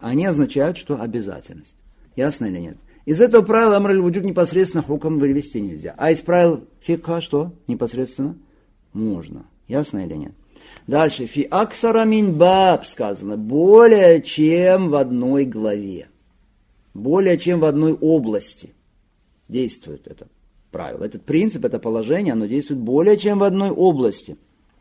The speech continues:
Потому что есть такие правила, они действуют только в какой-то одной области фикха, в каком-то, в какой-то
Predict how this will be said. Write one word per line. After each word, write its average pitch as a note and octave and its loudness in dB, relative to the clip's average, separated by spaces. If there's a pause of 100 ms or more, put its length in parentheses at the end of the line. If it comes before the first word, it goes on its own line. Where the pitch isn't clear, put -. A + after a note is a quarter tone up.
(400)
Потому G3+ 0
что A#3 -2
есть A#3 2
такие A#3 2
правила, F3 2 (260)
они G3 -2
действуют G3+ 0
только G3+ 0
в D#3+ -8
какой-то F#3 0
одной F3 0
области A#2+ -2
фикха, - -16
в - -20
каком-то, B2+ -8 (220)
в A2 -20
какой-то A#2 -10